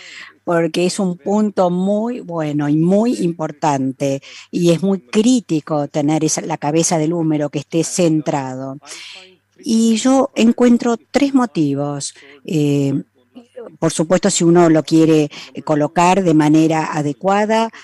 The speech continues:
Segundo, la cápsula, que va a ayudar en ese sentido. Número tres, ¿por qué una vez que uno ha hecho todo lo que, lo que ha hecho y luego la reparación y demás, uno, yo creo que es un problema, ya sea que de la posición de la escápula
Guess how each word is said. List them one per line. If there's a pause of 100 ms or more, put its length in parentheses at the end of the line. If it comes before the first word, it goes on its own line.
(100)
Segundo,
la
cápsula,
que
va
a
ayudar
en
ese
sentido.
Número
tres, (720)
¿por
qué (120)
una
vez
que
uno
ha
hecho
todo
lo
que,
lo
que
ha
hecho
y
luego
la
reparación
y
demás, (380)
uno, (280)
yo
creo
que
es
un
problema,
ya
sea
que
de
la
posición
de
la
escápula